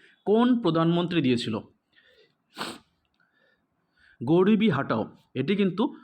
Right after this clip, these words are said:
ভারতের পঞ্চম পঞ্চবার্ষিকী পরিকল্পনাতে কিন্তু এই স্লোগানটি দেওয়া হয়েছিল, গরিবি হাটাও।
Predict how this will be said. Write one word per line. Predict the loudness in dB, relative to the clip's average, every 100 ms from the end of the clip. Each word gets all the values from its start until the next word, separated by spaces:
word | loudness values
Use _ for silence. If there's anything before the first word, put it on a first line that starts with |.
| _ _ -8
ভারতের | -4 -2 -4 -2
পঞ্চম | -2 0 0 0 0
পঞ্চবার্ষিকী | 0 -2 0 -2 -2 -4 -6
পরিকল্পনাতে | -2 -2 0 -2 0 0 -2
কিন্তু | -2 -4 -2
এই | -2 -2
স্লোগানটি | -2 -2 0 0 0
দেওয়া | 0 0
হয়েছিল, | -2 -2 -2 -4 -6 -18 -6
গরিবি | 2 4 4 2 2
হাটাও। | 0 -4